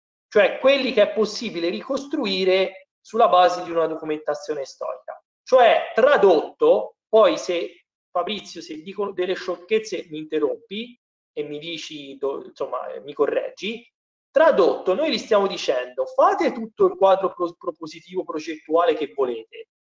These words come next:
ma non si esce di lì. Cioè, per essere chiari, Riccardo, si fanno degli interventi di recupero, ma non si amplia nulla,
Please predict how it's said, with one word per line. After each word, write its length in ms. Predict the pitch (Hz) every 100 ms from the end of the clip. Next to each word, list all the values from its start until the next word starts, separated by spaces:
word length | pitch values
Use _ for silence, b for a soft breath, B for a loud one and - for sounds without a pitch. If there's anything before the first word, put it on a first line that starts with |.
| _
ma 140 | 175 208
non 240 | 220 330
si 200 | - 220
esce 340 | 247 247 - 170
di 120 | 143
lì. 380 | 208 185 - _ _ _
Cioè, 440 | - 196 185 -
per 100 | 170 208
essere 300 | 208 214 -
chiari, 300 | 202 165 156
Riccardo, 520 | 156 - 147 131 139
si 180 | - 170
fanno 260 | 208 220
degli 200 | 214 202
interventi 520 | 202 196 190 214 208 -
di 100 | 185
recupero, 580 | 170 - 190 139 123 127
ma 80 | 165
non 80 | 175
si 160 | -
amplia 320 | 196 190 190 170
nulla, 500 | 185 143 117 -